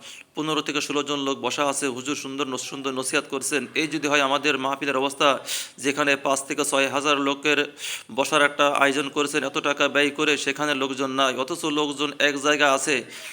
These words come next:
সে জায়গাটা আমি আপনাদেরকে দেখাবো। এটা হলো করুণ দৃশ্য, মনে বড় আঘাত লাগলো, কষ্ট লাগলো, চোখ দিয়ে পানি চলে আসলো। এই দেখেন, এইখানে দেখেন, এখানে কি চলছে দেখেন, এখানে বড় আকারে রান্না বাড়া চলছে। শুনলাম, আহ,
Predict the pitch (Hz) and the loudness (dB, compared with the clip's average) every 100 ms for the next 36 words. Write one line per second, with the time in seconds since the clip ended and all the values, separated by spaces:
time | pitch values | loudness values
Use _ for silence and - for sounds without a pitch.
0 | - 151 147 147 151 156 151 147 156 143 | -6 2 4 6 6 4 4 0 -2 -4
1 | 143 131 147 151 127 110 - - - - | 0 2 4 4 2 -2 -8 -8 -8 -2
2 | 147 165 165 165 170 156 156 160 170 151 | 2 4 4 2 0 0 0 0 0 0
3 | 156 156 156 147 147 165 165 160 143 135 | 2 4 4 4 2 0 2 2 2 0
4 | 156 156 160 156 151 143 156 151 156 156 | -4 -2 0 2 2 -2 -4 -4 0 0
5 | 185 180 170 156 135 123 - 165 175 175 | 0 2 2 2 0 -4 0 2 6 6
6 | 147 123 - 170 175 170 131 120 110 - | 4 0 0 0 2 2 0 -2 -6 -12
7 | - _ - - 165 156 160 156 147 135 | -20 _ -8 0 0 2 0 0 0 0
8 | 127 110 - - - - 139 135 151 147 | -2 -6 -12 -16 -16 -8 -4 2 2 2
9 | 143 147 147 143 139 143 147 147 143 139 | 4 4 4 4 4 4 4 4 4 2
10 | 143 143 147 147 147 - - - - 143 | -2 0 2 0 0 -8 -10 -8 -4 0
11 | 147 147 147 - - - - _ 143 147 | 4 2 0 -10 -20 -20 -20 _ 2 4